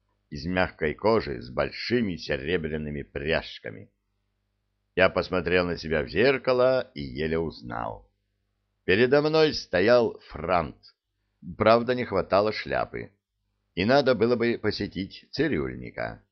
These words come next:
Цирюльник, оказывается, был на постоялом дворе у немчика. Живо оправил бороду и постриг отросшие волосы. За шляпой пришлось ехать к мастеру.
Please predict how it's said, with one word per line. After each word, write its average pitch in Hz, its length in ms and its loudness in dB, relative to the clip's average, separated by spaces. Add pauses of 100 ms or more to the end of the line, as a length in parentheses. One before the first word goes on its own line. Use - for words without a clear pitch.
(1160)
Цирюльник, 160 600 4
оказывается, 123 840 4
был 113 260 2
на 101 120 0
постоялом 90 680 0
дворе 95 420 0
у 113 80 -4
немчика. 120 840 -4 (520)
Живо 143 400 6
оправил 85 500 4
бороду 139 480 6
и 127 80 -2
постриг 120 560 -4
отросшие 95 540 -2
волосы. 60 600 -2 (840)
За 85 180 2
шляпой 123 580 4
пришлось 143 520 -2
ехать 120 480 -2
к - 140 -4
мастеру. 76 840 -2